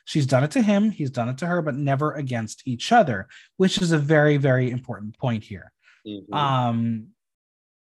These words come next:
Speaker 1: a good alliance is able to maneuver separately,
Speaker 2: Yep.
Speaker 1: but still stay together.
Speaker 2: Mm-hmm.
Speaker 1: I guess if he were gonna do it, this would be the time.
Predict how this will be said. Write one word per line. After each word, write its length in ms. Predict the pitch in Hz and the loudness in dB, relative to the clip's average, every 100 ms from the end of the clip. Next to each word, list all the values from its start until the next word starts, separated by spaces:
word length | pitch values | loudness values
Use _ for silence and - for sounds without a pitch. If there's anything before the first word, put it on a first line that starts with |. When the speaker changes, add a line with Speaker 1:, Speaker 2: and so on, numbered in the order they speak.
| _ - | _ -2
Speaker 1:
a 100 | 175 | -2
good 280 | 143 170 196 | 2 4 6
alliance 580 | 214 190 202 180 135 135 | 4 4 2 0 -4 -6
is 80 | 147 | -4
able 240 | 147 151 | -2 -2
to 100 | 151 | -2
maneuver 760 | 151 147 151 151 139 131 127 123 _ _ _ _ _ _ _ | -4 0 0 0 -2 -2 -4 -6 _ _ _ _ _ _ _
separately, 760 | - 190 151 143 120 107 90 - _ _ _ _ _ - | -8 -4 -4 -6 -12 -14 -18 -20 _ _ _ _ _ -12
Speaker 2:
Yep. 180 | 92 - | -10 -6
Speaker 1:
but 140 | 131 | -6
still 320 | - - 143 | -6 -4 -2
stay 200 | 127 127 | -2 -4
together. 320 | 107 104 90 - _ _ _ _ 110 | -6 -6 -12 -18 _ _ _ _ -18
Speaker 2:
Mm-hmm. 380 | 101 95 90 92 _ _ _ _ _ _ _ _ _ _ _ | -18 -16 -18 -18 _ _ _ _ _ _ _ _ _ _ _
Speaker 1:
I 120 | 135 135 | -2 0
guess 360 | 135 147 196 | 4 4 4
if 120 | 220 - | 0 2
he 100 | 202 | 2
were 180 | 170 | 4
gonna 200 | 208 202 | 4 2
do 180 | 139 175 | 2 0
it, 80 | 151 | 0
this 180 | 143 135 | -4 -6
would 100 | 139 | -6
be 80 | 131 | -6
the 100 | 113 | -10
time. 540 | - 147 147 82 78 | -12 -8 -6 -8 -12